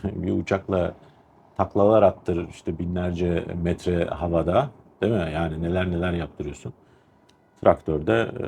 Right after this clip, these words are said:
işte kazasında hayatını kaybediyor çiftçi olarak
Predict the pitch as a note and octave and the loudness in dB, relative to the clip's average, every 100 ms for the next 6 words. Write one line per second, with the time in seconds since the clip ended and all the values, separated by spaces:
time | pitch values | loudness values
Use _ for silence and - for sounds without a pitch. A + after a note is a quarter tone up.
0 | - - - - - B2 - - _ F#2 | -6 -6 -8 -10 -14 -16 -18 -20 _ -8
1 | - E2 D2 - F2+ G2 G2 E2 - G#2 | -4 -2 -4 -6 -6 -2 0 -2 -2 -8
2 | A#2 F#2 D2+ D2 C#2+ G2+ G#2 - _ - | -4 -2 -2 -6 -4 -6 -6 -14 _ -12
3 | - - - E3 G2 E2 G#2+ - | -8 -8 0 0 0 -2 -4 -6